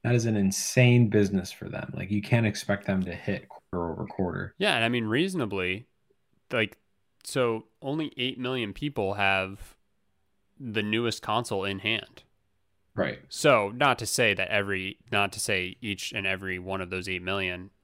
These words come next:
Speaker 2: is a Game Pass subscriber, but I mean, like, I don't, you know what I mean? Like, I don't know. Like,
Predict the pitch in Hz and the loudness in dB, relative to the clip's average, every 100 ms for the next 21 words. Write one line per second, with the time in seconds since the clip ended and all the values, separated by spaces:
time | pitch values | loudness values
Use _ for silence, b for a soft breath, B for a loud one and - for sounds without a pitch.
0 | _ 110 92 92 85 87 - 104 104 98 | _ -8 -8 -6 -8 -10 -4 -2 -2 -4
1 | 92 104 - 98 120 107 92 107 - 101 | -10 -10 -8 -2 0 0 -4 -4 -2 0
2 | 98 98 95 92 90 - - _ _ _ | 0 -4 -4 -2 -4 -6 -14 _ _ _
3 | _ _ _ _ _ _ _ _ _ _ | _ _ _ _ _ _ _ _ _ _
4 | _ _ _ _ _ _ _ _ _ _ | _ _ _ _ _ _ _ _ _ _
5 | _ _ 104 135 107 - 113 120 127 120 | _ _ 4 4 4 2 4 6 6 6
6 | 127 143 98 95 95 127 90 98 120 101 | 4 2 2 2 0 0 0 0 0 0
7 | 95 - | 0 -4